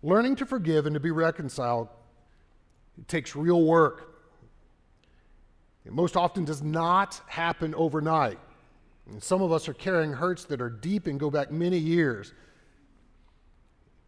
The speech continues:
And I want to encourage us to do the work. I want to encourage us to do the work because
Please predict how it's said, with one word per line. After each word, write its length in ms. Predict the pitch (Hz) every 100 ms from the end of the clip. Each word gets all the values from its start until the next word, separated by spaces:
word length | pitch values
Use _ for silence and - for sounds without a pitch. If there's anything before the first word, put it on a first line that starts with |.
| _ _ _ _
And 80 | 113
I 60 | 123
want 200 | 160 175
to 40 |
encourage 400 | 170 - 170 147
us 140 | 147 -
to 120 | 127
do 220 | 123 156
the 80 | 143
work. 440 | 139 127 - - - _ - _ _ _ _ _ _ _ _ - _ _ _ _ - _ _ _ _ _ _ _ _ - _ _ _ _ _
I 40 | 139
want 120 | 160
to 40 |
encourage 340 | 143 - 175 147
us 100 | -
to 100 | 131
do 160 | 160
the 80 | 170
work 340 | 143 175 - 127
because 560 | 139 - 165 151 143